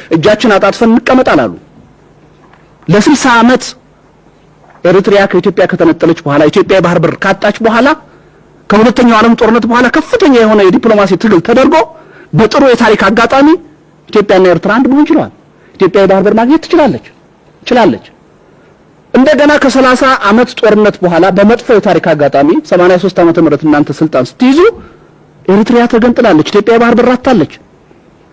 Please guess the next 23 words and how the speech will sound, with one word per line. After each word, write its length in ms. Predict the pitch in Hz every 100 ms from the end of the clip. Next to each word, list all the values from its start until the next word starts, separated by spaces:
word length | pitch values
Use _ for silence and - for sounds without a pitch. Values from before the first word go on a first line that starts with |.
| _ _ _ - - - -
ታዲያ 260 | 220 233
መጪው 260 | 240 214 226
ትውልድ 260 | 233 220 226
ለምንድን 280 | 202 202 202
ነው 80 |
ተስፋ 180 | 190 175
የሚቆርጠው? 540 | 180 147 127 107 - 85 - - - - - - - -
ያለፈው 340 | 190 240 254
የታሪክ 300 | 240 220 226
ሂደት 280 | - 254 269
እኮ 180 | 302 - 254
ተስፋ 240 | 262 240 269
ባለመቁረጥ 580 | 240 226 247 240 302 - - - - - -
የነበረውን 480 | 202 226 226 226 214
መመለስ 340 | 208 208 214
እንደሚቻል 460 | 196 208 226 214 196
እኮ 120 | -
አሳይቷል 500 | 403 403 427 339 175 -
ታሪክ። 300 | 185 131 - - - - - - - - - - - - - - - - - - - - -
ነገ 200 | 254 277 -
ከነገ 260 | 269 240 226
ወዲያ 220 | 220 208 226
በጥሩ 280 | 214 220